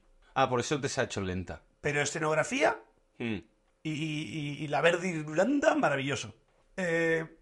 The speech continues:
Speaker 2: yo creo que a ti, por calidad de vídeo, te gustará.
Speaker 1: Es que a mí la fotografía me llama mucho.
Speaker 2: Por eso. Pero es un pelín turra. O sea, es
Speaker 1: Vale.
Speaker 2: un pelín larga.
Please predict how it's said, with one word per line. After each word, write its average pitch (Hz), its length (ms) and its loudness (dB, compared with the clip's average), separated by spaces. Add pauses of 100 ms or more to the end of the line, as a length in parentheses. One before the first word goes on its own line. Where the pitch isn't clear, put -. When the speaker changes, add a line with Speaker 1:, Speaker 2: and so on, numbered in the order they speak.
(160)
Speaker 2:
yo 226 140 6
creo 269 140 2
que 220 80 6
a 190 80 4
ti, 294 200 -2 (120)
por 165 160 4
calidad 165 260 4
de 196 80 8
vídeo, 180 220 4
te 151 80 -4
gustará. - 520 2 (340)
Speaker 1:
Es - 100 -14 (120)
que 135 100 4
a - 20 4
mí 131 160 2
la 139 100 4
fotografía 123 500 -2
me 120 100 -2
llama 104 180 -2
mucho. 98 320 -2
Speaker 2:
Por 135 100 4
eso. - 240 0 (380)
Pero 143 180 0
es 156 120 0
un 185 100 -6
pelín 208 300 -4
turra. - 360 -14 (320)
O - 40 -20
sea, - 120 -8
es 98 60 -2
Speaker 1:
Vale. 95 220 2
Speaker 2:
un - 60 -2
pelín 202 360 -4
larga. - 320 -14